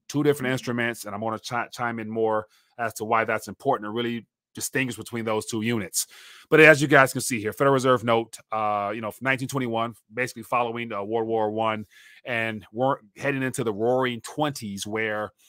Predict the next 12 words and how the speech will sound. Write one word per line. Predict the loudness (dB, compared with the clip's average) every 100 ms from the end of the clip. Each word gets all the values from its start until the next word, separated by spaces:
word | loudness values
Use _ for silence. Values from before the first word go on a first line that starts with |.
| -18 _ -6
uh, | -2 -2 -2
monetary | 0 -2 -2 -6
policy | -2 0 0 -2
became | -10 -10 -10 -4
very | -2 -2
loose, | -2 -4 -2 -4 -6 _ _ _ _ _
and | -16 -8
everything | -8 -8 -8
that | -8
came | -8 -10
from | -8 -8
that. | -8 -12